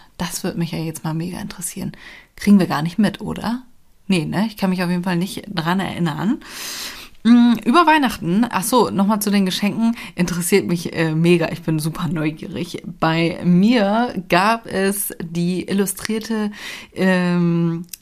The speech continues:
Variante von Harry Potter von Mina Lima. Mit der lese ich übrigens auch hier gerade das Buch und die sind einfach unfassbar schön. Die sind ein bisschen teuer,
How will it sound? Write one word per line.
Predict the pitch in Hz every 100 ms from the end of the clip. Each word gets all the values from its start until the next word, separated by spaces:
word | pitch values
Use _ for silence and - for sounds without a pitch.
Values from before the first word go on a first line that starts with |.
| _
Variante | - 180 180 175 170 170 175
von | - 170
Harry | 175 170
Potter | 170 - 165 165 180 -
von | - - 170 185
Mina | - 175 175 170
Lima. | 165 156 - 156 185
Mit | 175 170
der | 196 208
lese | 170 185 208
ich | 151 -
übrigens | 156 151 -
auch | 156
hier | 175 165
gerade | 165 156 156 156 - - - -
das | 190 202 -
Buch | 185
und | 185 165 151
die | 160
sind | 175 180 -
einfach | 160 156 160 156
unfassbar | - 180 175 165 151 - 151
schön. | - 135
Die | 160
sind | 202 247
ein | 208
bisschen | 202 170
teuer, | 165 208 214 214